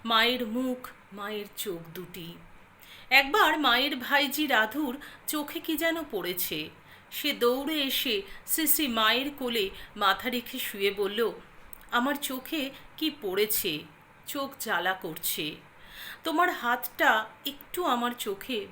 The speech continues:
বুলিয়ে দাও, তাহলেই আমার চোখ ঠিক হয়ে যাবে।" মা সহাস্যে রাধুর মাথাটা তার কোলে আরও কাছে টেনে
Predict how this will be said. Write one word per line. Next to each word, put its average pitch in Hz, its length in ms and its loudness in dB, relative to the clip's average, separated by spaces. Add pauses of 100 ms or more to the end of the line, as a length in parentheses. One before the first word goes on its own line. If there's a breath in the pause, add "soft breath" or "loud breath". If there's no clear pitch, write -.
বুলিয়ে 196 360 -4
দাও, 151 400 -2 (540 loud breath)
তাহলেই 240 680 4
আমার 214 240 -4
চোখ 220 360 -4 (120)
ঠিক - 240 -10
হয়ে 170 220 -8
যাবে।" 160 440 -4 (800 loud breath)
মা 208 260 4
সহাস্যে 226 800 0 (300 loud breath)
রাধুর 240 440 4
মাথাটা 233 720 2
তার 214 220 6
কোলে 247 460 -4
আরও 240 260 2
কাছে 247 400 0
টেনে 220 440 -2